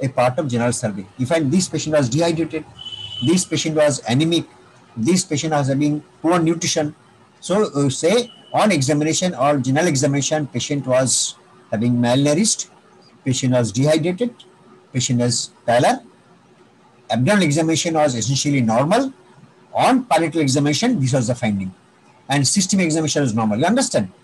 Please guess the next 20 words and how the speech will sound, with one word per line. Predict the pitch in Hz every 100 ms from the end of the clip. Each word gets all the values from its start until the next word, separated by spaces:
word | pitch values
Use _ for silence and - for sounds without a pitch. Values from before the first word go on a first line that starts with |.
| _ _ -
If | 139
you | 175 175
say | - 120 233
this | 156 208 214 -
like | 143 139
this, | 156 233 - - - - - -
you | 151 226
cover | - 143 151 214 214 - -
your | 139
finding | 135 123 147
on | 175 151
general | 139 165
survey, | 175 196 196 254 - _ _ -
you | 160
cover | 175 139 156
your | 185
finding | - 135 147 160
on | 123
abdominal | 127 170
examination, | 175 196 202 214 226 -